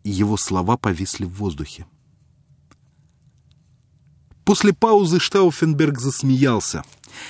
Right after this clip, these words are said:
Его сердечный, громкий, свободный смех запоминался каждому,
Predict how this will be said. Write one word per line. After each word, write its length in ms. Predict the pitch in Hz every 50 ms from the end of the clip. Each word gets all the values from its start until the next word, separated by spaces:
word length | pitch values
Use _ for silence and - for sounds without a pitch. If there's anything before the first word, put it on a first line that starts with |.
| - - - - _ -
Его 160 | - 139 226 -
сердечный, 720 | - - 165 151 117 117 202 214 - - - - 143 123
громкий, 680 | 98 92 117 151 190 185 151 - - 131 110 82 76 _ _
свободный 680 | - - - 95 101 107 107 131 160 147 117 110 101
смех 520 | 87 - - 110 127 160 165 - - - -
запоминался 680 | 90 90 101 - 98 98 104 131 165 160 - - 123
каждому, 600 | - - - 165 160 135 131 139 123 113 98 -